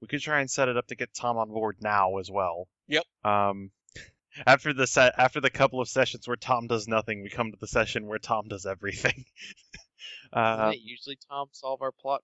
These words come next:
Speaker 3: for us and then we shoot it?
Speaker 1: all right. So, and let's see. Yeah. So
Speaker 2: Um, you know that, uh, you're, you suspect that Zaberni probably doesn't know anything about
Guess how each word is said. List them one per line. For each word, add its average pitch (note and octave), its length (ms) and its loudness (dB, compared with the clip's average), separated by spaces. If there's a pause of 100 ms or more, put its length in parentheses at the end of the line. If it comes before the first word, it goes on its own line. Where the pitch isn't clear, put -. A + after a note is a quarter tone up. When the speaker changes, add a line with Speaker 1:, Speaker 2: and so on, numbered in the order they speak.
Speaker 3:
for C#3+ 200 -8
us C#3+ 140 -18
and A#2+ 80 -14
then A2+ 120 -12
we A2 100 -16
shoot B2+ 300 -8
it? C#3 60 -12 (420)
Speaker 1:
all B2 80 0
right. A2 240 0
So, C#3 520 2
and C3 480 2 (600)
let's B2 160 -10
see. - 400 0 (680)
Yeah. C#3 220 2
So C3 1000 -2 (560)
Speaker 2:
Um, B2 360 2 (120)
you D3+ 140 -14
know D#3 180 -4
that, D3 260 2 (160)
uh, A#2+ 240 -2 (220)
you're, B2+ 240 -8
you C3+ 180 -12
suspect - 520 0
that D3+ 120 0
Zaberni C#3 480 -6
probably C#3+ 300 0
doesn't C3+ 260 -6
know B2+ 200 -6
anything B2 260 -8
about A#2 260 2